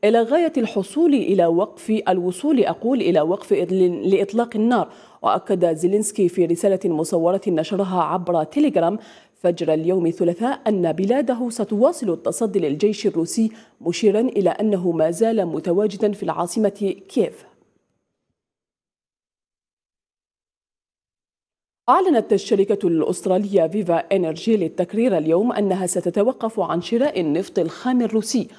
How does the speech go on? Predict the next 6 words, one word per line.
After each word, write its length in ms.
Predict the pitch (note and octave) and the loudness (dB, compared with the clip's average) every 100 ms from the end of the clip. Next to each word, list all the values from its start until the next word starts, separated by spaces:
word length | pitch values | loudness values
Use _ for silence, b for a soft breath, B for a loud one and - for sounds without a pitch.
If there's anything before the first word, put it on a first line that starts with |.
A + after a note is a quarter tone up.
| B B B | B B B
وذكرت 600 | - D#3 F3 G3 F3+ F3 | -2 0 -2 -2 -2 -2
شركة 440 | - F3+ F3 G3 F#3 | -2 0 0 -2 -2
التكرير 560 | - F3 G#3 G#3 F#3 - | -2 -4 0 0 0 -2
إمبول 400 | A3 A3 B3 D4 | -2 0 0 2
وفيفا 540 | D#3+ D3 E3+ A3+ F3+ | 0 0 -2 0 0
إنرجي 640 | D3+ G#3 G#3 E3 E3+ B3 | 0 0 0 0 0 -2